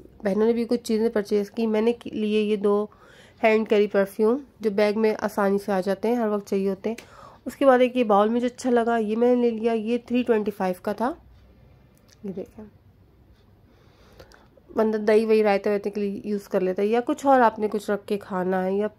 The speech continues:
कुछ प्रेजेंट करना है उसके लिए। तो मैंने एक अदद ये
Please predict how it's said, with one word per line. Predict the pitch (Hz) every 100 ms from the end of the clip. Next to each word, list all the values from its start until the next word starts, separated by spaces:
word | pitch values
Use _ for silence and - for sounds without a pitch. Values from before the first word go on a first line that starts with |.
| _ _ -
कुछ | 233 226
प्रेजेंट | 220 196 202 196
करना | 190 202
है | - -
उसके | - 220
लिए। | 185 214 - - - - - - 247
तो | 240
मैंने | 247 269
एक | 254 262
अदद | 262 262 240
ये | 247 247 254 247 254 240